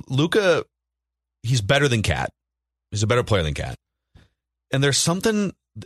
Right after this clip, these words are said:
there's just something very alpha about his personality that translates to late in games. Like, like, he can still be complaining to officials, but not completely lose his cool and get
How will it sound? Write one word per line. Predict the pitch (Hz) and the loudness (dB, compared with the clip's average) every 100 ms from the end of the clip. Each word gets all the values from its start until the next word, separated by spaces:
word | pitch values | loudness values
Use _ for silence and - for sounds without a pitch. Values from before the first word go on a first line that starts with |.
| - | -4
there's | 135 127 | -2 0
just | 147 - | 0 0
something | 151 147 165 147 | -2 0 0 2
very | 113 120 117 - | 2 2 0 -2
alpha | 95 104 110 95 87 - | -2 0 0 0 0 -4
about | 90 98 98 | -2 0 0
his | 98 - | -2 -2
personality | - 104 101 87 90 90 80 71 87 _ _ _ _ _ _ _ - | -2 -2 0 0 0 0 -2 -6 -10 _ _ _ _ _ _ _ -6
that | 104 101 - | -2 -2 -4
translates | - 117 110 113 110 - | -2 0 2 0 0 -2
to | 120 | -2
late | 107 98 | 0 0
in | 90 85 | -2 0
games. | 107 113 113 113 104 | 0 0 0 0 0
Like, | 113 - | -2 -4
like, | 127 117 | -4 -2
he | 139 | -2
can | 165 143 | 0 -2
still | - 160 | 0 0
be | 165 | 0
complaining | 160 139 - 131 139 | 0 -2 0 0 0
to | 135 | 2
officials, | 113 - 107 139 147 104 | 0 0 0 0 0 0
but | 117 | -2
not | 110 123 104 | 0 -2 -2
completely | 131 107 98 - 135 139 123 | -4 -6 -6 -2 0 2 0
lose | 113 120 113 | 2 0 0
his | 113 - | -2 -4
cool | - 107 110 113 | -2 0 2 0
and | - 95 | -2 -2
get | 98 95 | 0 -2